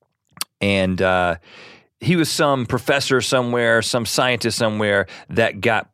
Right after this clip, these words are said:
somebody was like, "Hey, we know, we, we know how to produce this content, and we're gonna put you here and make you do this. And it's just working great." Y-, that's just my, w-, the assumption that I brought. But it makes so much more sense to hear the story, which is,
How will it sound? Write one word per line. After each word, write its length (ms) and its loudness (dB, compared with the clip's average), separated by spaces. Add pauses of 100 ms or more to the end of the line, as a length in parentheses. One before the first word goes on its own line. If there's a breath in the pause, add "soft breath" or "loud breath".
(580)
somebody 220 0
was 100 -2
like, 120 0
"Hey, 160 -2
we 160 -4
know, 240 0
we, 140 -2
we 100 -2
know 80 2
how 60 0
to 80 0
produce 320 -2
this 140 -2
content, 460 -2
and 140 -2
we're 100 4
gonna 180 0
put 320 -4
you 200 -2 (280 loud breath)
here 320 0
and 120 -2
make 240 -2
you 80 0
do 260 0
this. 380 -6 (440 loud breath)
And 120 0
it's 140 0
just 180 -4
working 280 2
great." 260 0 (220)
Y-, 140 -2
that's 220 0
just 260 -4
my, 220 0
w-, 260 -2 (140)
the 160 2
assumption 420 -2
that 100 2
I 60 -2
brought. 320 -2 (380 loud breath)
But 100 0
it 60 0
makes 200 -2
so 300 0
much 240 2
more 160 2
sense 420 0
to 80 -4
hear 140 4
the 80 -2
story, 340 2
which 240 -2
is, 260 0